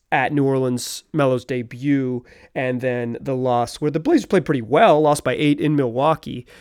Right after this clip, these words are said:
Uh, that was probably one of their better <laughs> losses early in the season when they looked pretty competitive against the best team in the N B A.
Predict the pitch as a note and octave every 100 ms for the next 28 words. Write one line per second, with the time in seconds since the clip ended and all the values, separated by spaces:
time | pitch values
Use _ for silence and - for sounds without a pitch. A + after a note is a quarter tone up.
0 | - C3+ B2 A#2+ D3 F#3 - C#3 C3 C3
1 | B2 A#2 B2+ C#3 D3+ D#3 D#3+ D#3 E3 F3
2 | F3 D3+ E3+ - E4+ D4+ D3+ D3+ E3 F#3
3 | - A#3 A#3 A3+ - C4 C#4 E3 D#3 E3+
4 | E3+ C#3 E3 F3 - G#3+ G#3 G3+ G3+ A3
5 | C4+ -